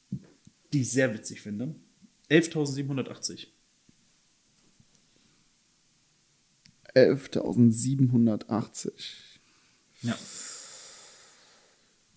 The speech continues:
Speaker 2: Ist die Zahl an geworfenen Darts bei der Dart-W M?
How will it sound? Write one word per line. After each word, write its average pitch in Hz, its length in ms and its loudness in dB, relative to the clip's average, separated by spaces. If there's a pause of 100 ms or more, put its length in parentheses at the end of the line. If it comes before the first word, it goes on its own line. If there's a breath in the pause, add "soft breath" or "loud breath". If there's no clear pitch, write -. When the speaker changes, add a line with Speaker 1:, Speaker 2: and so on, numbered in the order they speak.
(2250)
Speaker 2:
Ist - 640 8
die 117 160 8
Zahl 127 460 8
an 127 180 10
geworfenen 120 1040 8 (380)
Darts 110 360 8
bei 117 120 8
der 113 120 8
Dart-W - 340 0
M? 185 120 -6